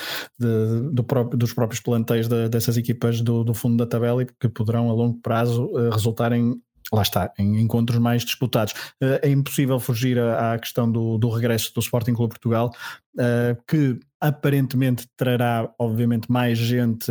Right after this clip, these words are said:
aos, aos pavilhões e mais gente a ver basquetebol. É um dos pontos positivos, eh, quando se pensa nesta chegada de, de clubes grandes às modalidades amadoras depois de algum afastamento, como é o caso do,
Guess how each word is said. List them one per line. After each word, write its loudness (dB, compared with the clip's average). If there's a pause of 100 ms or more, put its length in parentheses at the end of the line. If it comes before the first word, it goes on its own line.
(200)
aos, 0
aos 0
pavilhões 0
e 0
mais 2
gente 0
a 2
ver 0
basquetebol. -2
É 0
um 2
dos 0
pontos -4
positivos, -2 (480)
eh, 0
quando 0
se 0 (260)
pensa 0
nesta 0
chegada 0
de, 2
de -2
clubes -2
grandes 2
às 0
modalidades 0
amadoras 0
depois -2
de 0
algum 2
afastamento, 0
como 0
é 2
o -2
caso -2
do, 0